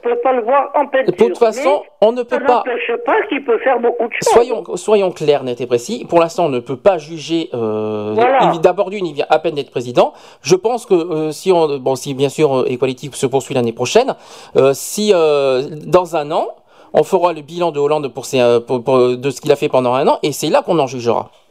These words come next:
Speaker 1: Eh ben, on verra ce que Sarkozy, il a fait en,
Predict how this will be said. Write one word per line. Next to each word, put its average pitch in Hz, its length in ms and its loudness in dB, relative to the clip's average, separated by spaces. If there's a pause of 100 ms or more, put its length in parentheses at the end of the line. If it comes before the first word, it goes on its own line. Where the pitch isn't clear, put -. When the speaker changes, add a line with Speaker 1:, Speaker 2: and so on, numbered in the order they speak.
(200)
Speaker 1:
Eh - 60 -2
ben, 233 300 2
on 254 80 2
verra 254 320 2
ce - 80 -12
que 247 180 -2
Sarkozy, 247 400 0
il 247 240 0
a 226 80 4
fait 220 180 0
en, 226 60 4